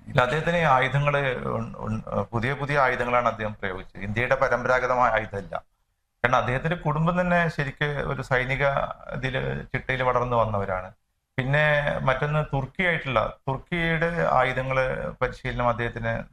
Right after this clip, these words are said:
നേടിയിരുന്നു. അതിന് പുറമെ ഈ ഫ്രഞ്ചുകാരുടെ സഹായത്തോടു കൂടി അദ്ദേഹം തന്റെ ആയുധങ്ങളൊക്കെ വികസിപ്പിക്കുകയാണ്. ഏഹ്, അതോടൊപ്പം അദ്ദേഹം റോക്കറ്റ് നിർമ്മാണം, റോക്കറ്റ് പിന്നെ ബ്രിട്ടീഷുകാർ പോലും ഇവരുടെ, ഇദ്ദേഹത്തിന്റെ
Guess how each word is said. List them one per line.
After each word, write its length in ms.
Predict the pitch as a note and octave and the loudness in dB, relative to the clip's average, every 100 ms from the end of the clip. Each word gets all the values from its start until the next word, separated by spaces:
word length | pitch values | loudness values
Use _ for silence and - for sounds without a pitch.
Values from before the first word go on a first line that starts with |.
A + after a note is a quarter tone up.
| - | -4
നേടിയിരുന്നു. 600 | A2 G#2+ G2+ F2+ F#2 C3 - _ _ - | -2 0 -2 -6 -8 -10 -14 _ _ -2
അതിന് 140 | D#3 | 0
പുറമെ 280 | F3 E3 D#3+ | 2 2 2
ഈ 60 | D#3 | 0
ഫ്രഞ്ചുകാരുടെ 680 | - C3+ C#3+ F3+ F3 D#3+ D#3+ | 0 2 2 2 0 0 -2
സഹായത്തോടു 480 | C3+ B2 A#2 A#2+ | 2 0 0 -2
കൂടി 180 | A#2 A2 | -2 0
അദ്ദേഹം 260 | G#2+ G#2 G#2+ A#2 | 0 0 0 0
തന്റെ 140 | A2 | 4
ആയുധങ്ങളൊക്കെ 460 | G#2+ G#2+ G#2+ A2+ A2 | 4 4 2 0 -2
വികസിപ്പിക്കുകയാണ്. 760 | G2+ G2 G#2 G2+ G2+ F#2 - - _ _ _ _ _ | -4 -8 -6 -6 -6 -8 -10 -12 _ _ _ _ _
ഏഹ്, 260 | A2+ A#2 A#2+ | 2 4 4
അതോടൊപ്പം 560 | - A#2+ B2 C#3 - D3 | 4 2 2 0 2 2
അദ്ദേഹം 260 | C#3 C#3 | 4 0
റോക്കറ്റ് 500 | A#2+ A#2+ C3 C#3 C3 | 2 2 2 -2 -2
നിർമ്മാണം, 380 | G#2+ F#2+ F2+ F2 - _ - | -2 -2 -4 -4 -10 _ 0
റോക്കറ്റ് 520 | A2+ A#2+ C3+ - D3 | 0 0 -4 -4 -4
പിന്നെ 340 | C3+ C3+ C#3+ C#3 | -4 0 2 2
ബ്രിട്ടീഷുകാർ 600 | B2+ B2 C3 D3 C#3+ C#3+ | 0 -4 -4 0 0 2
പോലും 500 | C#3+ D3 D3+ C#3 - | -2 -2 -4 -6 -6
ഇവരുടെ, 340 | B2+ B2+ B2 | -4 -4 -2
ഇദ്ദേഹത്തിന്റെ 720 | C3+ A#2+ C3 C3+ D3 D3 C#3+ | -4 0 -2 -2 -2 -2 -2